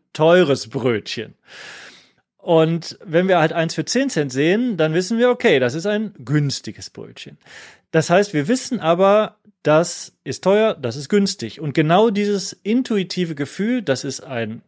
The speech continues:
guter Wert, das ist günstig oder auch nicht, das will uns dieses Spiel bewusst nehmen, indem es den tatsächlichen Preis in einer uns vertrauten Währung maßgeblich verschleiert.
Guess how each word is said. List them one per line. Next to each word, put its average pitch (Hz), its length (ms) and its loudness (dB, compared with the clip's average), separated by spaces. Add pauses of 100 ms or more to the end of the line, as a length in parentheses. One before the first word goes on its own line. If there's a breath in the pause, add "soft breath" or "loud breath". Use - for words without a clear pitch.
(260)
guter 208 400 0
Wert, 202 500 0 (180)
das 117 200 -6
ist - 280 -14
günstig 185 600 0
oder 113 240 -4
auch 110 160 -8
nicht, 214 340 -2 (460 loud breath)
das 160 480 2
will 180 160 4
uns 170 240 -4
dieses 131 260 -4
Spiel 151 320 0
bewusst 113 540 -6
nehmen, 175 540 2
indem 131 540 2
es 185 180 -2
den 127 180 -2
tatsächlichen 175 920 -2
Preis 127 420 2
in 127 100 -6
einer 120 280 -4
uns 143 180 -10
vertrauten 113 640 -6
Währung 123 560 4 (760 loud breath)
maßgeblich 139 720 2
verschleiert. 98 840 -6